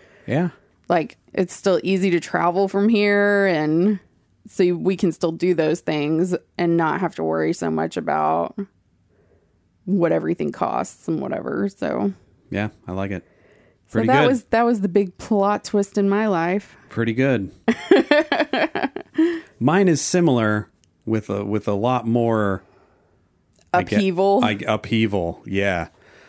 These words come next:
Speaker 1: So the biggest significant plot twist in my life was about a two-month span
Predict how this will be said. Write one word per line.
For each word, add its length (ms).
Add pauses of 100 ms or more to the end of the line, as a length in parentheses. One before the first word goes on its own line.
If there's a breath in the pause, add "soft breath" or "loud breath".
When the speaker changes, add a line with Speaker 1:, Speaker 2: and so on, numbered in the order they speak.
(160 soft breath)
Speaker 1:
So 640 (800)
the 140
biggest 680 (1400)
significant 880 (260)
plot 380
twist 520
in 140
my 180
life 500 (800)
was 680 (360)
about 580 (220)
a 100
two-month 640
span 640